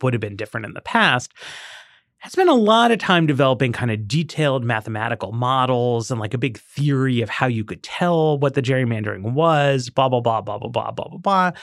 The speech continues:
Um, but Justice Kennedy's not on the court anymore.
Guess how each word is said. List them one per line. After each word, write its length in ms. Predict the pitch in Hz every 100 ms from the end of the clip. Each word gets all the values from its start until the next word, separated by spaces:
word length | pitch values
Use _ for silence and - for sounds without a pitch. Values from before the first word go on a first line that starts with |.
| - - _ 180
Um, 220 | 180 175
but 100 | -
Justice 260 | 269 -
Kennedy's 340 | 233 233 202 143
not 160 | 156
on 140 | 135 127
the 120 | 101 _
court 360 | - 165 117 -
anymore. 640 | 113 92 95 95 117 123